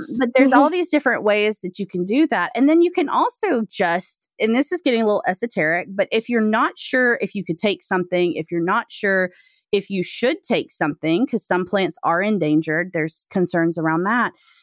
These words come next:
Speaker 1: You can also commune with the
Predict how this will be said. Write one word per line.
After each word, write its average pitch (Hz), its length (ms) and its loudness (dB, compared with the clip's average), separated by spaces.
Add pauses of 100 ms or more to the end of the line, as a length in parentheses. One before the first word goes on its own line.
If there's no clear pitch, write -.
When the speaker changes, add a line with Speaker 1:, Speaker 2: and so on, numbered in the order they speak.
(200)
Speaker 1:
You 330 140 2
can 381 200 0 (100)
also 285 460 0
commune 208 720 -2
with 170 160 -2 (180)
the 175 180 -2